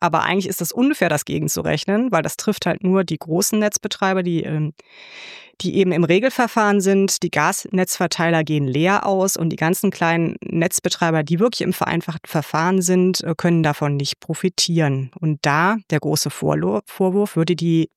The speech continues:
Bundesnetzagentur Strukturpolitik betreiben. Das ist natürlich ein harter Vorwurf, ähm, dass sie sich, ne, dass sie lieber nicht so viele Netzbetreiber in Deutschland haben will. Also es sind im vereinfachten Verfahren sind sechshundertdreißig Unternehmen und das Argument ist, es sind, sind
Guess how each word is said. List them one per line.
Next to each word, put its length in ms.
Bundesnetzagentur 760
Strukturpolitik 1400
betreiben. 720
Das 220
ist 80
natürlich 320
ein 100
harter 300
Vorwurf, 640
ähm, 560
dass 160
sie 100
sich, 200
ne, 220
dass 140
sie 100
lieber 500
nicht 240
so 100
viele 300
Netzbetreiber 540
in 60
Deutschland 340
haben 340
will. 200
Also 120
es 140
sind 200
im 80
vereinfachten 460
Verfahren 420
sind 200
sechshundertdreißig 800
Unternehmen 800
und 80
das 160
Argument 400
ist, 140
es 80
sind, 160
sind 180